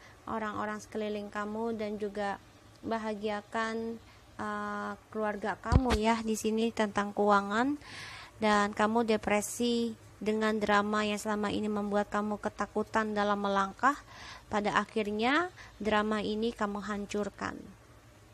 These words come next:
Ya, ada kehancuran dari drama yang selama ini kamu coba untuk mengal-,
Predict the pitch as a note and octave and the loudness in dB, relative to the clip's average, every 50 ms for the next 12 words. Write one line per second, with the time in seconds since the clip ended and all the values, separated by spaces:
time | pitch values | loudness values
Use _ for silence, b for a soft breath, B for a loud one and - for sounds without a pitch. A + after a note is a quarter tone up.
0 | - - - - G3+ G3 G3+ A3+ B3 - B B B B B B - G#3+ G#3+ G3 | -20 -14 -8 -4 -2 0 0 0 -2 -4 B B B B B B -4 -4 -2 -2
1 | F#3+ A3 A3 A3 G#3+ - A#3 A3 G#3+ G#3+ G#3+ A3 - A3 G#3+ G#3+ G#3+ G#3+ G#3+ A3 | 0 0 2 2 2 0 -2 -2 0 -2 -2 -2 -2 0 0 2 0 0 0 0
2 | G#3 G3+ G3+ G3+ G3 G3 G3 G3 G3 G3+ G3+ G3+ G3+ G3+ G3 G3+ - G#3 G3+ G3 | 0 0 0 0 0 0 0 0 0 0 0 -2 -2 -2 -4 -4 -4 -4 -4 -2
3 | G3 F#3+ - G3+ G#3 G#3 G#3 G#3 - - G#3+ G3+ G3+ G3+ G3+ G3+ - G3 F#3 F#3 | -2 -2 -2 -4 -2 -2 -4 -4 -4 -4 -4 -2 -2 -2 -4 -2 -2 -2 0 0
4 | F#3+ F#3 - - G3 G3+ G3+ - - A#3 B3 B3 A#3+ - B B B B B B | 0 0 0 -2 -4 -6 -6 -2 0 2 2 2 2 -2 B B B B B B
5 | B B - A3+ A#3 A3+ A3 A3 A3 | B B -4 -2 0 2 2 2 2